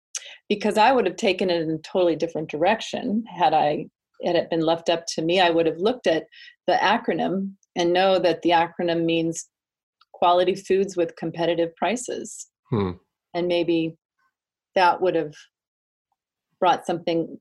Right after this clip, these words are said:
Speaker 1: different up for me. But when I look at a cornucopia, sometimes I actually Wikipedia things because I want that, that true meaning of what something is or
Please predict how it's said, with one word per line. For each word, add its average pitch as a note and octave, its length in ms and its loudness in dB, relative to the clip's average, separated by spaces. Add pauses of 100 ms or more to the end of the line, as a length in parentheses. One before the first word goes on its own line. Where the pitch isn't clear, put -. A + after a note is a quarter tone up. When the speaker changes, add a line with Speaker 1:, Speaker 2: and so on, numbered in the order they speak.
Speaker 1:
different F3 420 -2
up - 240 -6
for D#3+ 120 -8
me. - 460 -10 (500)
But F#3 240 0
when F3+ 400 -2 (960)
I G3 140 0
look F#3+ 240 0
at G3 80 2
a E3+ 80 2
cornucopia, F3+ 1120 0 (580)
sometimes G#3+ 380 -2
I G3 60 6
actually F3+ 580 2 (220)
Wikipedia F3+ 680 0
things F3+ 360 -2
because F3 320 -4
I E3+ 80 0
want E3 280 -2 (140)
that, E3+ 240 0 (320)
that - 220 -2
true F3+ 300 0
meaning F3 420 -2
of D#3 120 -6
what E3 280 0 (560)
something F#3 400 -2
is E3+ 320 0
or D3+ 180 -2